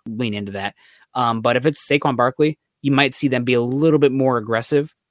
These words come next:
Maybe that's not just scheme-wise stacking the box, but personnel-wise, you know, with two linebackers on the field more so than that, uh, dime look that they've been talking about using.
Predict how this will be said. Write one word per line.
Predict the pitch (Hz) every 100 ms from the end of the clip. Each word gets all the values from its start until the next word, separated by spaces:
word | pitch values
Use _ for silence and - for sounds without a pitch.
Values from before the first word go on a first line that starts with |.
| -
Maybe | 139 143 143
that's | 120 131 139
not | 123
just | 117 -
scheme-wise | - 123 110 107
stacking | 113 113
the |
box, | 107 107 -
but | 101
personnel-wise, | 117 113 117 113 101 98 95 -
you |
know, | 104
with | 95
two | - 139
linebackers | 117 113 107 110
on | 104
the | 101
field | 120 107
more | 107 107 101
so | 113 104
than | 104
that, | 104 104 - _ _ -
uh, | 107
dime | 104 123 127
look | 113 -
that |
they've | 107 104
been | 104
talking | 107 101 104
about | 101 98 90
using. | 107 101 101